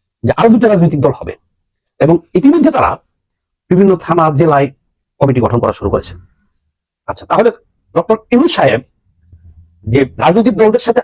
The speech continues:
আলোচনা চালিয়ে যেতে চাই বলতেছে, উনি কিন্তু মূলত আলোচনা করবে এদের সাথে। এই যে দুইটা রাজনৈতিক দল হইতেছে, কিন্তু এই দুইটা তো হবে কিংস পার্টি, কারণ এই সরকার তো ছাত্রদেরই সরকার,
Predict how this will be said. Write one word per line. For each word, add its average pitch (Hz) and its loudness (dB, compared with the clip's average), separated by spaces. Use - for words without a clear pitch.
আলোচনা 208 0
চালিয়ে 339 0
যেতে 269 0
চাই 127 0
বলতেছে, 110 -6
উনি 233 2
কিন্তু 285 0
মূলত 254 0
আলোচনা 269 2
করবে 262 2
এদের 226 0
সাথে। - -20
এই 226 0
যে 269 2
দুইটা 254 2
রাজনৈতিক 226 0
দল 214 2
হইতেছে, 220 -2
কিন্তু 170 -4
এই 247 2
দুইটা 247 0
তো 233 2
হবে 226 0
কিংস 240 2
পার্টি, 123 -6
কারণ 196 0
এই 175 0
সরকার 202 -2
তো 247 0
ছাত্রদেরই 214 0
সরকার, - -20